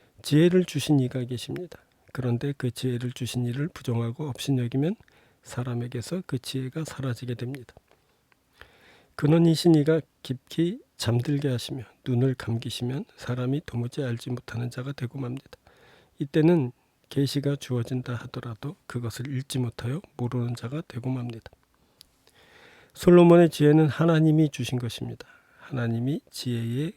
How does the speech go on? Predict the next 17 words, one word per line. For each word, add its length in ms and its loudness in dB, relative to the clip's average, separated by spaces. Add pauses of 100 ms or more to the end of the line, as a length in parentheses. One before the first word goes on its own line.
(140)
근원이십니다. 880 -6 (180)
이것이 300 -4
핵심입니다. 800 -4 (880)
지혜는 540 6
하나님으로부터 960 -2
옵니다. 340 -6 (460)
아니, 240 -2
사람의 400 0
모든 340 -4
것은 320 -2 (160)
하나님으로부터 880 -4
온 140 0
것입니다. 500 -6 (1500)
우리가 260 6
이 160 4
근원을 540 4
바라봅니다. 720 -6